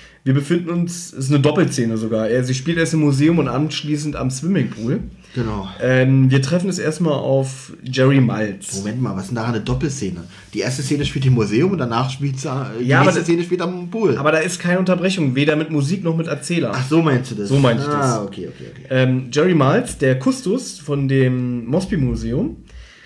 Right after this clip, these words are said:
Speaker 1: gesprochen von Volker Brandt, auch ein sehr, sehr guter Synchronsprecher. Man kennt ihn unter anderem als deutsche Stimme von Michael Douglas.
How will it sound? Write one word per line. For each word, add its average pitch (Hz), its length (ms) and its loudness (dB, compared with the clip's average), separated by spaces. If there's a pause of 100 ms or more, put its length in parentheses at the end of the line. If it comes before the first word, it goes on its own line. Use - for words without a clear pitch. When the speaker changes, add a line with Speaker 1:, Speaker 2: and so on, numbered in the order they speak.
Speaker 1:
gesprochen 165 440 0
von 180 180 0
Volker 135 340 2
Brandt, 123 400 -2
auch 175 340 0
ein 131 260 0
sehr, 143 540 4
sehr 123 200 2
guter 127 280 -2
Synchronsprecher. 135 840 -4
Man 135 200 0
kennt 156 280 -4
ihn 160 100 -8
unter 139 220 -4
anderem 135 240 -4
als 123 220 -6
deutsche 135 300 -2
Stimme 143 240 -6
von 127 200 -2
Michael 120 240 -4
Douglas. 117 440 -6